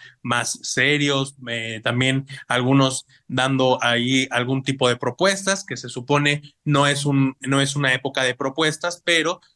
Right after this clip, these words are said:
sí están lanzando, pues, diversas ideas de lo que está pasando en el país. Yo creo que estas semanas se van a poner, se va, se va a levantar un poquito más el nivel, el tono,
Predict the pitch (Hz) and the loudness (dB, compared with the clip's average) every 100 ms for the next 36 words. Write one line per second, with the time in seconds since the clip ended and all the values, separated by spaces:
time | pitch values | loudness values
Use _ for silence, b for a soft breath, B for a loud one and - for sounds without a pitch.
0 | _ - 170 156 151 151 147 147 143 135 | _ -8 0 0 2 0 0 0 -2 0
1 | 139 143 139 139 B - 120 123 131 127 | 2 2 -2 -6 B 0 2 4 4 0
2 | 147 135 127 127 131 127 123 117 - 120 | -4 -2 0 2 0 0 -4 -6 -6 -8
3 | - 131 127 B B B - 123 123 135 | -2 0 0 B B B -4 -2 0 2
4 | 131 135 123 123 123 120 127 143 190 190 | 4 4 2 2 0 2 2 4 4 2
5 | B B - 143 147 143 151 156 143 135 | B B -2 0 2 0 -2 -2 -2 -2
6 | 127 139 147 147 - B B B _ _ | 0 0 2 -2 -4 B B B _ _
7 | _ - 117 135 165 147 139 151 156 143 | _ -6 0 0 2 4 4 4 2 0
8 | 139 143 151 - 143 160 175 143 156 165 | 2 4 2 0 -2 0 0 -2 -4 -4
9 | - 147 160 165 156 151 151 147 - 131 | -4 -6 -2 0 0 0 -2 -4 -10 -10
10 | 123 120 120 127 147 170 175 135 123 120 | -10 -8 -2 2 2 2 0 -4 -8 -2
11 | 143 160 180 185 | 0 2 2 0